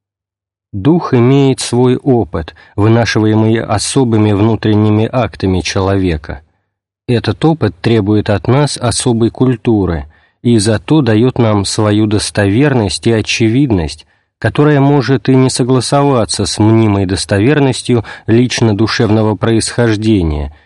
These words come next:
и с шаткоусловной очевидностью чувственных вещей. И вот доверие к этой духовной достоверности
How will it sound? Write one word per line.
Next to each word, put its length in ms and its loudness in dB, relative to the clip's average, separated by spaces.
и 80 2
с 40 0
шаткоусловной 1080 0
очевидностью 1120 0
чувственных 680 -2
вещей. 640 -4
И 100 2
вот 320 2
доверие 680 0
к 100 -4
этой 220 0
духовной 580 0
достоверности 1080 -2